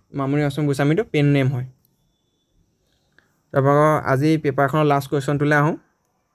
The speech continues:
ইয়াৰ আপোনালোকৰ লাষ্ট কুৱেশ্যন হৈছে কুৱেশ্যন নাম্বাৰ ফিফটি, "হুইচ ইজ কনচিডাৰ্ড দ্য ফাৰ্ষ্ট বুক অফ ল ইন ইণ্ডিয়া?" মানে, ভাৰতৰ প্ৰথম আইনৰ পুথি হিচাপে কোনখন পুথিক গণ্য কৰা হয় সোধা হৈছে। ইয়াত আপোনাৰ কাৰেক্ট অপশ্যন হ'ব অপশ্যন নাম্বাৰ ডি, মনুস্মৃতি। মনুৰ মনুস্মৃতিখনে আপোনালোকৰ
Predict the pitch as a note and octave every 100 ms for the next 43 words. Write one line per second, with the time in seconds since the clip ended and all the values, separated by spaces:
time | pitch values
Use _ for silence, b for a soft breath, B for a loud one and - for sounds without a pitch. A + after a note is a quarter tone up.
0 | _ _ _ _ _ _ - C3+ F3 D3+
1 | D3+ D3+ - D#3+ D#3+ D#3+ D#3+ D#3 C3+ D3
2 | C#3+ D3+ D#3+ D#3 D#3 G3+ C#4 - _ _
3 | _ _ - E3 F#3 F#3 - E3+ E3+ -
4 | D3+ C#3+ D#3+ D#3+ D3+ E3 - D#3 D#3 D3
5 | D3 D#3+ D3 D3 D3 D3 C#3+ C3+ B2+ -
6 | b b b - C#3 D3 C3+ C3+ D3 D3+
7 | B2+ D#3 C3 C3+ C#3+ D3 C3 C#3+ D3 D3
8 | D#3 - D3 C#3+ D#3+ D#3 D#3 D3+ C#3+ D3
9 | C#3+ D3 C#3+ D3+ D#3 D3+ D3 D#3 - _
10 | b b b - C#3+ C#3+ C#3+ D3 D#3+ C3
11 | C#3+ C#3 C#3 C#3 D#3+ D3+ - C3+ C3+ C#3+
12 | C3+ E3+ G3+ C#3+ C3+ C#3 C3+ C3 B2 B2
13 | B2+ C3 D#3+ A3 D#3+ C#3 D3 D3 C#3+ C#3
14 | C#3 D3+ D3+ C#3+ C#3 E3+